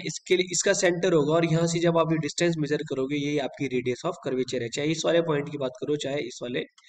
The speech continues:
इस वाले की बात करो, इस वाले curve की बात करो, जो यहाँ पर बना है, इस वाले curve की बात करो, चाहे फिर इस वाले curve, आ, sorry, ये इस वाले radius की बात करो, चाहे ये वाले radius की बात करो, दोनों का,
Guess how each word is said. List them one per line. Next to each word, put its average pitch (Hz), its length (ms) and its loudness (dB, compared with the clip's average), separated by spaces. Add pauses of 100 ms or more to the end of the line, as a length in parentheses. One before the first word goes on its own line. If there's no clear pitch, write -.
(220)
इस 220 140 6
वाले 214 220 6
की 196 100 -2
बात 170 280 2
करो, 170 180 2
इस 170 140 2
वाले 170 180 2
curve 170 300 2
की 170 80 4
बात 151 240 2
करो, 165 220 2 (960)
जो 139 100 0
यहाँ 151 180 4
पर 170 140 2
बना 165 180 4
है, 170 140 2
इस 170 120 -4
वाले 190 180 2
curve 170 220 0
की 156 120 0
बात 147 180 2 (100)
करो, 156 180 2
चाहे 156 240 2
फिर 160 180 0
इस 139 200 -10
वाले 143 160 0
curve, 139 440 -4
आ, 135 120 4 (960)
sorry, 175 180 6
ये 151 300 -2
इस 233 80 2
वाले 226 200 8
radius 202 340 6
की 202 120 -6
बात 180 260 4
करो, 180 140 2
चाहे 175 180 4
ये 170 80 6
वाले 156 220 6
radius 147 380 0
की - 100 -20
बात 127 200 0
करो, 165 140 2
दोनों 139 240 0
का, 139 160 -2